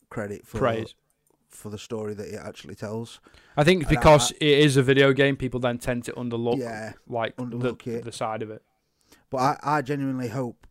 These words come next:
Speaker 1: because, like, I, I think I said this in the last episode as well, I hope we Respawn don't not make another one just because E A have sold the rights, you know, have, well, not sold, but had the rights taken away.
Speaker 2: I'm pretty
Speaker 1: I would
Speaker 2: sure I saw
Speaker 1: imagine
Speaker 2: s-,
Speaker 1: that
Speaker 2: I'm
Speaker 1: E A
Speaker 2: pretty sure I saw that, that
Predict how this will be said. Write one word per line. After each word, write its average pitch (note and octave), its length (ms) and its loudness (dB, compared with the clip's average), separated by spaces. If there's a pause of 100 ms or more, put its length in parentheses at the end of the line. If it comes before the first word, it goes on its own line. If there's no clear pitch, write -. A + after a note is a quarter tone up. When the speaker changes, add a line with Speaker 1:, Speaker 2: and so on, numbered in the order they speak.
(140)
Speaker 1:
because, A#2+ 400 -10 (160)
like, G#2+ 220 -12
I, G#2 160 -12
I A2 60 -12
think D3 180 -12
I B2+ 40 -12
said G#2+ 240 -10
this A#2+ 200 -14
in A2 80 -10
the G#2 80 -12
last A#2 260 -12
episode G2+ 340 -16
as G#2 120 -14
well, G#2+ 260 -10
I F#2+ 140 -16
hope G#2 360 -12
we G2+ 300 -14 (440)
Respawn A2+ 540 -8
don't A2+ 360 -8
not A2+ 280 -10
make G#2+ 280 -16
another A2+ 200 -12
one G2 260 -16
just G#2+ 220 -18
because G#2 400 -18
E G#2+ 140 -12
A G2 180 -14
have F#2+ 120 -18
sold G2+ 280 -18
the F#2+ 60 -18
rights, G2 640 -18
you A2+ 120 -18
know, G2 260 -18
have, G2+ 80 -18 (220)
well, G2 120 -18
not G#2 200 -18
sold, F#2+ 320 -10
but G2+ 100 -14
had G#2 160 -16
the G2 80 -16
rights G2 300 -14
taken G#2+ 300 -16
away. G2+ 220 -14
Speaker 2:
I'm C#3+ 120 -8
pretty F#3+ 240 0
Speaker 1:
I - 20 4
would B3 60 6
Speaker 2:
sure F#3 100 6
I D#3 80 10
saw E3 200 6
Speaker 1:
imagine E3 200 4
Speaker 2:
s-, - 0 -
Speaker 1:
that F3+ 60 2
Speaker 2:
I'm F3 60 4
Speaker 1:
E E3 80 4
A - 20 4
Speaker 2:
pretty F#3 180 4
sure E3 180 2
I D3+ 100 8
saw D3+ 280 2
that, C3 300 0
that C3 180 -2